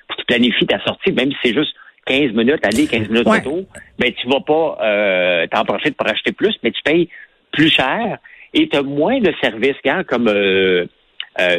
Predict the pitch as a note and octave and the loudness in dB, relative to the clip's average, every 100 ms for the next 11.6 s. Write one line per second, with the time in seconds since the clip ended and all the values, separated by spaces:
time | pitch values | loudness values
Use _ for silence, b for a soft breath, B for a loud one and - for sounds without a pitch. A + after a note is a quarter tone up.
0 | - B2 C#3 - B2+ A#2 C3+ A2 - - | 2 2 2 0 0 0 -2 -6 -14 -6
1 | F#2+ F#2+ G2+ G2+ G2 C3 C3+ G#2+ C#3+ A3 | 0 0 0 0 0 2 0 0 0 2
2 | A2+ A#2 D#3+ A2+ G#2 G#2 G#2+ A#2 B2+ A#2+ | 0 0 0 0 -2 -2 0 0 0 0
3 | G2 G#2+ G#2 G#2 A2 A2+ A2+ B2+ B2 A2+ | 0 0 0 0 0 2 2 0 0 0
4 | G2+ F#2 F#2+ F#2 A#2 G#2+ A#2 - - A#2 | 0 2 0 0 -2 -2 -4 -8 -4 -2
5 | G#2+ G#2 A#2 A#2 B2+ G#2+ G#2+ - b b | 0 -2 -2 0 -2 -2 -6 -6 b b
6 | b b - G2 F#2 F#2 F#2 F#2 F2+ F2+ | b b -2 0 2 2 2 2 2 2
7 | F2 F2 F#2 - - A2 B2+ C3+ B2+ A#2 | 2 0 0 -4 -2 0 0 -2 -4 -10
8 | - D3+ E3 - F#2+ G2+ B2 B2 A#2+ F#3 | -2 0 0 -2 0 0 2 2 2 2
9 | C#3+ G2+ G#2+ A2+ D3 B2+ B2 B2 A2 A#2 | 2 2 0 0 0 0 0 2 2 0
10 | C#3+ G2+ - F#2 A2+ F3 G2+ G2+ G2+ G2 | 0 -2 -4 -4 -4 -4 -6 -2 0 2
11 | B2+ G#2 F#2 E2+ C3+ | 2 2 0 0 -2